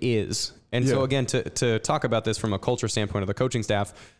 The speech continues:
Speaker 1: n-, the coaching staff has never had a coaching mistake. And John Haycock is the perfect example of this on defense, where if there's something wrong that's happening, who's been better at half course, mid course adjustments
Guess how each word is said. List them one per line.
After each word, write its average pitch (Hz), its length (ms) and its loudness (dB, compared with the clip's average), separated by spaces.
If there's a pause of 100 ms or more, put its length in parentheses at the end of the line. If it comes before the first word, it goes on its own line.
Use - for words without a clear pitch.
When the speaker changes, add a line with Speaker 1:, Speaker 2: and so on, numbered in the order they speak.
(120)
Speaker 1:
n-, 113 200 -2
the 131 240 -4
coaching 170 260 0
staff - 200 0
has 131 120 0
never 127 240 2
had 120 240 0
a 120 80 2
coaching 127 340 0
mistake. 107 460 -2 (240)
And 143 120 0
John 185 180 2
Haycock 165 340 2
is 120 100 0
the 120 80 2
perfect - 420 -2
example 113 360 0
of 101 80 0
this 107 160 0
on 98 100 0
defense, 104 460 -2 (240)
where 123 320 2
if 127 120 -4
there's 160 200 2
something 170 480 0
wrong 139 260 2
that's 117 160 -2
happening, 113 400 0 (300)
who's 254 300 2
been 127 200 0
better 120 400 0
at 110 160 -2 (500)
half 131 300 -2
course, 127 240 0
mid 127 220 0
course 139 200 0
adjustments 127 540 0